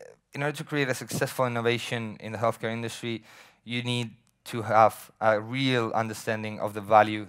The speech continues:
that you're offering to the user and have a clear message around it. Secondly, you need to try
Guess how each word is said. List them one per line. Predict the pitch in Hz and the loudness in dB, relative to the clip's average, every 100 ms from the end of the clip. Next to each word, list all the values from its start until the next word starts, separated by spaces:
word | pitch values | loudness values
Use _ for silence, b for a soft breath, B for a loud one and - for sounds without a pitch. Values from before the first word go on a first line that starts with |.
| - | -10
that | 104 | -8
you're | 98 101 | -6 -2
offering | 107 104 110 104 | 0 0 -4 -8
to | - | -10
the | 101 | -10
user | 101 117 135 170 - _ | -8 -8 -6 -8 -8 _
and | 107 | -6
have | 107 | -2
a | 104 | -2
clear | - 110 104 | -4 -4 -4
message | 101 92 - - | -6 -10 -14 -12
around | 98 87 65 | -10 -8 -12
it. | - _ _ B B B B B B B | -14 _ _ B B B B B B B
Secondly, | - 160 160 151 160 165 - | 0 2 4 2 0 -2 -8
you | 127 127 | -8 -6
need | 123 135 147 147 | -2 0 0 0
to | 135 | -6
try | - 131 127 | 4 8 8